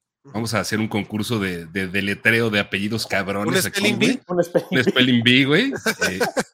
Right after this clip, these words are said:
Speaker 2: sí, güey, un chingo nos tuvimos que tragar ese cero de Freiermuth. Eh, pero si tu alternativa es Okonkwo con Malik Willis,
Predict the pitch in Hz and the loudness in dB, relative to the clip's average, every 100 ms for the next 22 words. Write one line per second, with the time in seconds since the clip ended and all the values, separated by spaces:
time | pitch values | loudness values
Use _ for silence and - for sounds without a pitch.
0 | _ _ - - _ - - 127 147 143 | _ _ -18 -18 _ -6 -2 0 4 4
1 | 131 156 - 165 165 151 120 - 113 131 | 4 2 2 2 2 2 0 -2 -4 -4
2 | 117 98 104 117 113 98 113 113 98 - | -6 -6 -4 -4 -6 -6 -4 -4 -4 -6
3 | 107 113 120 151 190 _ _ _ _ 185 | -6 -4 -2 -4 -8 _ _ _ _ -12
4 | 170 165 - _ _ _ _ 107 104 104 | -12 -14 -18 _ _ _ _ -6 -6 -8
5 | - 92 107 107 143 160 120 113 120 131 | -10 -10 -8 -6 -4 -6 -6 -10 -10 -12
6 | 98 92 87 90 98 110 117 - - | -10 -10 -8 -12 -8 -6 -6 -8 -14